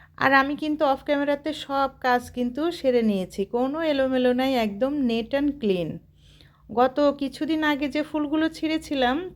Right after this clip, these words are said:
তো এই পাপড়িগুলো কিন্তু আমি শুকিয়ে তারপরে রেখে দিব। আর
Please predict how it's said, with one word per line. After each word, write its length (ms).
তো 160
এই 280
পাপড়িগুলো 680
কিন্তু 280
আমি 360
শুকিয়ে 500
তারপরে 520
রেখে 260
দিব। 340
আর 120